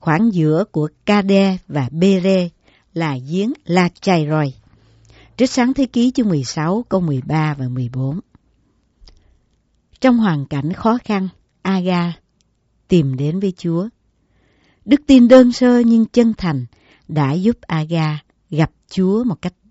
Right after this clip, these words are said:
rõ ràng. Qua sự gặp gỡ đó, Aga đã trở nên một người mới, nhận biết Chúa và biết ơn Ngài. Chính sự nhận biết Chúa cách mới mẻ đó đã giúp Aga có đủ nghị lực vâng theo lời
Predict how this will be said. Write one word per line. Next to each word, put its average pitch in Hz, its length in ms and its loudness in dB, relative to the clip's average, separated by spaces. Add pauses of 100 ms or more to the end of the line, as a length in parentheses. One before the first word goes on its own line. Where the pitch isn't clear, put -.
rõ 143 280 -2
ràng. 135 260 -4 (1080)
Qua 262 160 2
sự 175 200 -2
gặp 143 220 -4
gỡ 147 260 -4
đó, 190 280 -4
Aga 208 380 -2
đã 165 160 -4
trở 147 220 -4
nên 180 200 0
một 139 180 -8
người 139 160 -2
mới, 170 400 0 (480)
nhận 165 340 2
biết 254 220 4
Chúa 226 380 2
và 147 100 -4
biết 196 320 -2
ơn 208 240 2
Ngài. 139 280 -4 (920)
Chính 269 260 0
sự - 160 0
nhận 160 320 0
biết 262 200 -2
Chúa 262 160 0
cách - 260 -8
mới 262 240 2
mẻ 160 240 -2
đó 190 280 -6
đã 156 120 -6
giúp 175 260 -4
Aga 170 540 -4 (300)
có 254 100 2
đủ 170 220 4
nghị 190 320 2
lực 147 220 -6 (360)
vâng 214 300 2
theo 208 200 -2
lời 151 260 -2